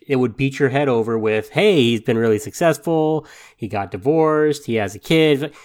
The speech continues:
You need that information when you need it. You don't need all of that up front because the movie does such a great job of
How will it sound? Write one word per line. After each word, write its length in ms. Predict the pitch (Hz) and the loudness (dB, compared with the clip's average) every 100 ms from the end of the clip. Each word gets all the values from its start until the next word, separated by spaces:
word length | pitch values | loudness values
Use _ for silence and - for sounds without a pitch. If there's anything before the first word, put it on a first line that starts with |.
| _ _ - | _ _ -8
You 140 | 165 | -6
need 240 | 147 196 | 0 0
that 160 | 190 170 | 2 0
information 640 | 160 143 139 139 135 131 | 0 0 0 0 0 -2
when 220 | 113 127 123 | 0 0 0
you 100 | 110 | 0
need 220 | 120 107 | -2 -4
it. 100 | 98 | -6
You 100 | 117 | -2
don't 200 | 113 139 | 0 2
need 160 | 135 131 | 2 2
all 200 | 117 117 | 2 0
of 80 | 107 | -2
that 200 | 110 107 | -2 -2
up 140 | 104 | -6
front 380 | - 120 110 - | -4 -4 -4 -6
because 420 | 104 - 104 92 | -12 -8 -8 -8
the 80 | 117 | -6
movie 320 | 110 120 117 | -2 -2 -2
does 260 | 110 110 - | -4 -6 -6
such 300 | - 123 - | -6 -6 -6
a 40 | |
great 260 | 113 113 110 | -2 -2 0
job 320 | 113 107 104 | 0 0 0
of 200 | 98 | -4